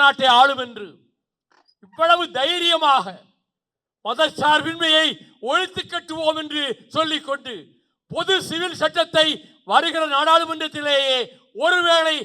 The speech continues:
அவர்கள் அறிமுகப்படுத்தி அதிலே வெற்றி பெற முயலக்கூடும் என்பதனால், ஒரு பேராபத்து உபகண்டத்து அரசியலை சூழ்ந்திருக்கிற வேளையில், இனி இந்த போராட்ட களத்திலே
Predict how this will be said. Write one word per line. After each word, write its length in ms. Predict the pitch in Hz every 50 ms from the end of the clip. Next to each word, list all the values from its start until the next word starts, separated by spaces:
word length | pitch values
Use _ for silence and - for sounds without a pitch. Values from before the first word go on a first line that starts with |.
| - - _ _ -
அவர்கள் 280 | 294 311 302 285 294 277 262
அறிமுகப்படுத்தி 800 | 277 311 320 349 339 339 330 330 330 330 311 311 311 - 302 302 285 233 - - - -
அதிலே 240 | 247 294 302 302 294 277 269
வெற்றி 220 | 285 277 320 349 339
பெற 120 | 330 320 302 294 269 214 - - _ _ _ 208
முயலக்கூடும் 880 | 254 320 339 349 349 349 330 311 - - 311 330 330 330 320 302 247 - _ _ _ _ - 277
என்பதனால், 600 | 311 302 330 320 285 277 277 247 208 180 143 - _ _ _ _ _ _ _
ஒரு 120 | 214 226 226 226 233
பேராபத்து 880 | 226 269 311 330 339 330 302 294 294 311 330 330 330 330 330 302 311 302 285 262 202 - - _ _ _ _
உபகண்டத்து 560 | 220 285 311 302 302 339 339 339 330 320 320 294 247
அரசியலை 520 | 254 285 277 208 208 294 302 302 294 285 277 226 - _ _ _ _ _ _
சூழ்ந்திருக்கிற 680 | - - 339 349 359 359 359 359 359 339 311 320 311 302 302 302
வேளையில், 420 | 294 302 302 294 294 269 240 196 - _ _ _ _ _ _ _ _ _ _ _ _ _ _ _ _ _ _ _ _ _ _ _ _
இனி 220 | 202 262 277 277 277 262 262
இந்த 120 | 214 254 240 240 -
போராட்ட 360 | 240 285 294 302 302 294 294 269 269
களத்திலே 460 | 269 285 277 285 277 277 277 277 277